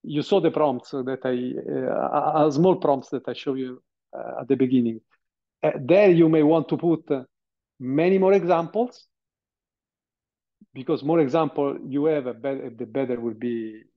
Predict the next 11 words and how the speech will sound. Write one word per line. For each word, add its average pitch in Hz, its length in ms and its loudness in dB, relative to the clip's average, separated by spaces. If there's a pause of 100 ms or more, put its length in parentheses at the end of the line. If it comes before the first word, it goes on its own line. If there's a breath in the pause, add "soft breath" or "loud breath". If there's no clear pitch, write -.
your, 117 480 -2
uh, - 100 -10
specialization 123 920 -2
of 117 140 -12
the 117 80 -2
application, 131 600 -2 (920)
and 180 400 0
more, 190 320 4
uh, 175 140 4 (180)
more 160 340 0
instruction. 185 720 -2